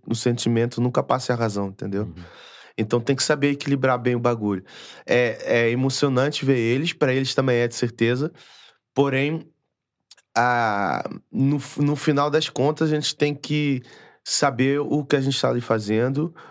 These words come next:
Speaker 1: o que a gente realmente pode, pode fazer sem ser emocional. Digo emocional de a gente deixar ali com a emoção. Porque emocionalmente a gente tá fazendo já, né? Tá dando uma chance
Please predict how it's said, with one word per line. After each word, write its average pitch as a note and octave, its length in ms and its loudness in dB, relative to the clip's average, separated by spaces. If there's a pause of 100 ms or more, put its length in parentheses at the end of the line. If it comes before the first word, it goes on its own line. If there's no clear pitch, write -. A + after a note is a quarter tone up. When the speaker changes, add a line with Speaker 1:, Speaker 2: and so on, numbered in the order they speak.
(160)
Speaker 1:
o D#3+ 180 2
que E3+ 100 2
a D#3 60 6
gente C#3+ 240 -2
realmente B2+ 380 0
pode, - 300 -2 (280)
pode D3 280 2
fazer A#2 420 2
sem A#2 200 -2
ser A#2 380 0
emocional. A2 880 0 (400)
Digo A#2+ 340 2
emocional D#3+ 480 2
de D#3 100 2
a D#3 40 4
gente D3+ 280 -2
deixar D3 300 2
ali D3 120 0
com C#3+ 120 0
a D3 40 2
emoção. C#3+ 520 0 (340)
Porque - 160 -6
emocionalmente D3+ 540 2
a E3+ 80 2
gente D#3+ 140 -4
tá E3 100 2
fazendo E3 400 0
já, B2+ 240 0
né? A2+ 80 0
Tá A2+ 160 0
dando A2+ 220 0
uma B2+ 180 0
chance A#2+ 400 -4